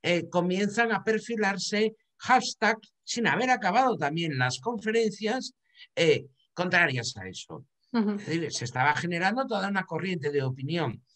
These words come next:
Speaker 1: que,
Speaker 2: Efectivamente.
Speaker 1: claro, riza el rizo cuando después de tantísimas horas, ah, de hablar sobre lo queer, lo que hacen es un vídeo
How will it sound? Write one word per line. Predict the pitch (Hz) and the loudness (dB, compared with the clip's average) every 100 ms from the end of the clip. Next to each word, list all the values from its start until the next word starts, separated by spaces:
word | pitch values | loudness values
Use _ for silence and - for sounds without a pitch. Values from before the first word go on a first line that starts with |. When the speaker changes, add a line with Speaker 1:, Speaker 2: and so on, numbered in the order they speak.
| - - _ | -20 -20 _
Speaker 1:
que, | 180 | 0
Speaker 2:
Efectivamente. | 165 | 0
Speaker 1:
claro, | 151 170 180 127 - - | 4 4 4 -2 -8 -4
riza | 170 185 233 - 233 | -2 0 0 4 4
el | 247 | 4
rizo | 254 294 - 220 262 262 _ _ _ _ _ _ | 2 -2 0 0 0 -4 _ _ _ _ _ _
cuando | 160 160 147 143 135 | 2 2 2 0 0
después | 135 131 - 220 | -2 -4 -2 0
de | 220 143 | 2 0
tantísimas | 160 160 - 294 294 - 208 170 - | -2 -2 -2 -2 -2 -2 -4 -4 -2
horas, | 240 220 101 - - _ _ _ _ _ - | -2 -2 -4 -8 -16 _ _ _ _ _ -4
ah, | 147 143 117 101 - _ _ _ | 0 0 -2 -6 -14 _ _ _
de | 131 170 | 0 2
hablar | 135 131 139 208 233 175 - | 4 2 4 4 4 0 -10
sobre | - - 135 135 131 123 | -18 -10 -6 -4 -4 -4
lo | 127 127 - | -4 -4 -2
queer, | 262 247 208 233 220 _ _ _ _ _ _ _ _ _ _ _ - | 0 4 2 0 -8 _ _ _ _ _ _ _ _ _ _ _ -14
lo | 127 | -4
que | 165 | 4
hacen | 165 165 202 202 | 4 4 -2 -2
es | 160 208 | -2 -2
un | 185 | 0
vídeo | 220 277 240 262 269 | 0 0 0 -2 -2